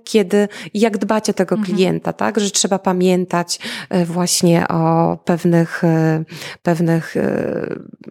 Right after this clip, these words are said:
Speaker 1: m, marketingowych
Speaker 2: Mhm.
Speaker 1: akcjach, tak? Bo jak się firma rozrasta, to bardzo dużo jest obowiązków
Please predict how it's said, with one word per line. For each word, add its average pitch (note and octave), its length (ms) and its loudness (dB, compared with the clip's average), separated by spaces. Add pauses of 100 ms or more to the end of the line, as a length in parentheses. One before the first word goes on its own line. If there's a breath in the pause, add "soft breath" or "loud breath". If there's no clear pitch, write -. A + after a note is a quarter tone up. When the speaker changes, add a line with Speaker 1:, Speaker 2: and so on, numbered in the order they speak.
(140)
Speaker 1:
m, F3+ 240 -8 (240 loud breath)
marketingowych F#3 800 0
Speaker 2:
Mhm. F#3 220 -2
Speaker 1:
akcjach, - 260 -4
tak? E3+ 340 -4 (320 loud breath)
Bo F#3+ 220 2
jak G#3 100 -4
się G#3 140 2
firma B3+ 340 2
rozrasta, G3+ 800 2 (380 loud breath)
to A3 140 0
bardzo A3 320 -2
dużo A3+ 220 0
jest A3 160 0
obowiązków A#3 640 0